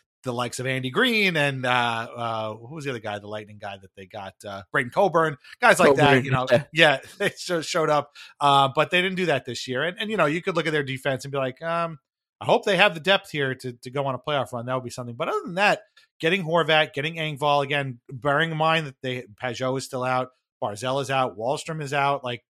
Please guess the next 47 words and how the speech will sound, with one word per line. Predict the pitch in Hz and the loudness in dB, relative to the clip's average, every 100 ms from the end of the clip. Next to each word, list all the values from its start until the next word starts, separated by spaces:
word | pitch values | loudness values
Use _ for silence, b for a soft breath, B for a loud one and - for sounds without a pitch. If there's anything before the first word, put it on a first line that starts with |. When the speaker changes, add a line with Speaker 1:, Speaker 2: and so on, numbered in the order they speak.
| - | -8
Speaker 1:
they | 139 | -6
needed | 151 208 185 | -4 -2 -2
a | |
guy | 135 123 | -2 -4
like | 117 120 | -4 -8
Engvall | 139 160 165 160 | -8 0 2 2
kind | - 170 | -2 -6
of | 165 | -6
fits | - 190 - | -8 -8 -8
the | 170 | 0
bill | 214 233 - _ _ - | 2 2 -2 _ _ -14
of | 113 | -12
a | 120 | -6
guy | 127 127 | -4 -2
who | 135 | -4
can | 139 | -10
score, | - 147 135 131 | -6 -2 0 0
who | 120 | -2
can | 120 | -12
play | 107 131 | -10 -8
both | 123 135 - | -4 -6 -6
ways, | 120 117 | -8 -8
who | 107 | -12
can | 110 | -16
fit | 117 | -16
into | 110 110 | -16 -18
the | |
system. | - 107 107 | -18 -18 -20
So | 101 120 107 _ _ _ | -14 -10 -10 _ _ _
I | 175 | -4
think, | 190 254 - | -2 -2 0
yeah, | - | -2
seven, | 127 - 156 151 165 156 156 - | -2 0 2 2 0 -4 -14 -4
you | 302 | 0
know, | 214 208 | 0 -4
some-, | - 277 | -8 -8
somewhere | 285 294 294 | -4 -4 -4
between | 254 247 | -4 -6
six | - 226 | -4 -6
and | 180 | -4
eight, | 160 240 - | -2 -2 -6
I | |
think | 156 190 | -8 -8
is, | 185 - - | -8 -12 -14
is | 160 | -14
pretty | - - 175 | -10 -6 -6
fair. | - 175 175 180 | -4 0 2 0